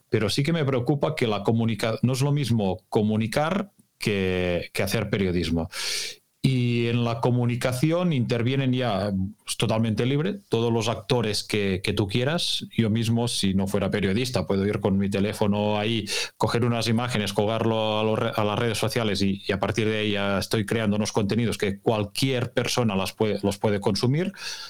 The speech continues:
pero esto no es hacer periodismo. Y a mí me preocupa un poco que confundamos estas, estos dos, dos términos, porque, eh, en el periodismo tenemos que hacer autocrítica,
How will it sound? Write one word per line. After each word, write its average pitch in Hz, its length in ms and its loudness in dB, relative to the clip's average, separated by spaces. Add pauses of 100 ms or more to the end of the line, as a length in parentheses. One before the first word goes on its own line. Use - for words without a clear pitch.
(180)
pero 117 160 2
esto 131 240 2
no 123 100 2
es 110 80 0
hacer 95 320 -2
periodismo. 82 680 -2 (360)
Y 101 60 0
a 101 60 2
mí 139 120 0
me 190 140 0
preocupa 139 540 0
un 120 180 2
poco 156 480 0 (400)
que 107 160 0
confundamos 110 1200 0 (240)
estas, 120 680 -2
estos 123 300 0
dos, 110 480 0
dos 101 280 -2
términos, 92 580 0 (500)
porque, 104 1120 0 (160)
eh, 101 520 0
en 104 180 2
el 104 140 0
periodismo 113 500 0
tenemos 117 240 0
que 117 80 -2
hacer 110 160 0
autocrítica, 147 840 0